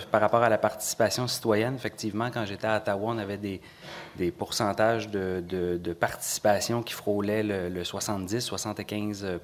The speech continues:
pour cent. Et, euh, quand on arrive au municipal, on est un petit peu en bas de la barre de cinquante à Repentigny.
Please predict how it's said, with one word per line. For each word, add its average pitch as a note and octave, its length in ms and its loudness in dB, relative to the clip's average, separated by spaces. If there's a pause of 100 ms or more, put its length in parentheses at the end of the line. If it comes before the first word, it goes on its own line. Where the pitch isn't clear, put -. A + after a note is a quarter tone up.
pour - 180 -4
cent. B2 220 0 (440)
Et, G2 260 2
euh, F#2 40 4
quand G#2+ 180 4
on G2+ 40 2
arrive G#2+ 240 2
au A2+ 80 4
municipal, G2+ 500 2
on G2+ 160 0
est G2 80 -2
un G#2 120 2
petit - 200 -4
peu B2 80 -2
en A2+ 140 2
bas G#2+ 100 0
de G#2+ 80 0
la G2+ 60 4
barre G#2 300 2
de G2 80 -6
cinquante G#2+ 580 -4
à G#2 80 0
Repentigny. G#2 680 -4